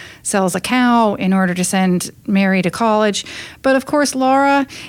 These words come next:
is missing her terribly that summer and fall. And you add to that the fact that, uh,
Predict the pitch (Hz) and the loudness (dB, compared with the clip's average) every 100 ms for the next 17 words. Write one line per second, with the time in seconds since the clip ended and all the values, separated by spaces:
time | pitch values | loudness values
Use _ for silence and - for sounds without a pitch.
0 | - - 226 208 214 208 233 208 208 190 | -10 0 0 2 2 2 2 4 4 4
1 | 180 185 - - - 190 180 180 175 170 | 2 2 -2 -6 0 2 0 0 -2 -2
2 | 165 - - - 208 190 185 - 202 185 | -6 -8 -20 -8 -2 0 0 -2 0 2
3 | 180 180 180 - 196 180 175 - - - | 2 0 -2 -2 0 0 -2 -4 -2 -2
4 | - - - - - - 214 214 208 240 | -6 -10 -16 -18 -8 0 2 2 0 0
5 | 226 277 294 262 240 226 214 - 202 196 | 0 0 -2 0 -2 -2 -4 -2 -2 -2
6 | 196 - - 185 196 185 180 196 - _ | -4 -12 -10 -6 -2 0 -2 -4 -12 _
7 | 214 196 180 170 - | 0 2 2 0 -4